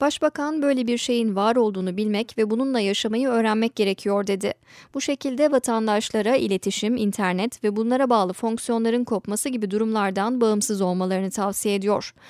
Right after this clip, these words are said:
Ancak bununla yaşamayı öğrenmek tam da bu bağımsızlığı ve teknolojiden bağımsız olarak nasıl yaşayacağına karar verme özgürlüğünü kaybetmek anlamına gelmiyor mu?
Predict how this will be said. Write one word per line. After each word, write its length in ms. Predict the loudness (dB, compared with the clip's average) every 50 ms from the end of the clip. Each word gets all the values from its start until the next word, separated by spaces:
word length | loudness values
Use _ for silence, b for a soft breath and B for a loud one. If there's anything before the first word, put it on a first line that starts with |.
| B B B B B
Ancak 400 | B 0 0 4 4 2 2 2
bununla 320 | 0 0 2 2 2 4 4
yaşamayı 500 | 4 2 2 2 0 2 2 2 2 2
öğrenmek 560 | 2 2 2 2 2 0 0 -2 -4 -6 -8
tam 260 | -6 -4 -2 0 2
da 200 | 2 2 2 2
bu 160 | 0 0 2
bağımsızlığı 880 | 2 2 2 0 0 -2 -2 -4 -4 -2 -2 0 2 2 2 2 0 0
ve 160 | 0 0 0
teknolojiden 840 | -2 -2 -4 -4 -2 0 0 2 2 0 0 0 0 2 2 0 0
bağımsız 400 | 0 0 0 -2 -2 -4 0 2
olarak 380 | 2 2 4 2 2 0 -2 -4
nasıl 320 | -4 -4 -2 -2 -2 -2
yaşayacağına 720 | 0 0 -2 0 0 2 2 2 2 0 0 0 -2 -4
karar 360 | -4 -4 -2 0 2 2 2
verme 260 | 2 2 2 0 0
özgürlüğünü 520 | 0 -2 -2 -2 -2 -2 0 0 0 0 -2
kaybetmek 560 | -2 -4 -4 -2 0 -2 -2 -2 -6 -6 -4
anlamına 360 | -4 -4 -2 -2 -4 -4 -4
gelmiyor 540 | -4 -2 -2 0 0 2 2 2 0 0 -2
mu? 180 | -4 -6 -8